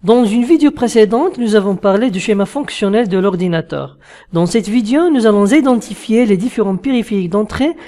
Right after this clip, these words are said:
et périphériques de sortie de l'ordinateur.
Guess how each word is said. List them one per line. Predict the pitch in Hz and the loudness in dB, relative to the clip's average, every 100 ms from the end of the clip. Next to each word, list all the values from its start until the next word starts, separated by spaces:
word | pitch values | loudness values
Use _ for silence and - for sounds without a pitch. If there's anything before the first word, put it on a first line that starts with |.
| - - | -6 -4
et | |
périphériques | 190 269 269 254 208 | -2 0 0 0 -2
de | 202 | -2
sortie | 175 185 - 277 | -2 -6 -4 -2
de | 190 277 392 - | 0 -2 -2 -6
l'ordinateur. | 208 220 175 185 151 143 143 135 | -2 -2 0 -2 -2 -6 -12 -12